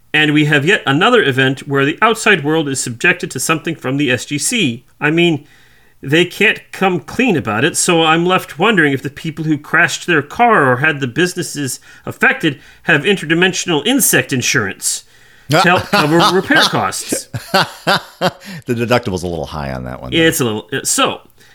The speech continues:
Speaker 1: I said two and a half, so let's have Brent give it a three and Zach a two.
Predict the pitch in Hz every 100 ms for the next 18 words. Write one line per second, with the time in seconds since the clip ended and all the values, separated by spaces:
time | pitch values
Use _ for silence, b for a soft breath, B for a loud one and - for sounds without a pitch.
0 | b b b b - 240 302 - 214 151
1 | - 165 123 113 120 101 - 214 269 262
2 | - - 131 170 175 151 107 131 165 170
3 | - 156 147 143 123 117 - - - 302
4 | 156 131 147 - 160 147 117 139 131 -
5 | - 135 123 - - 165 104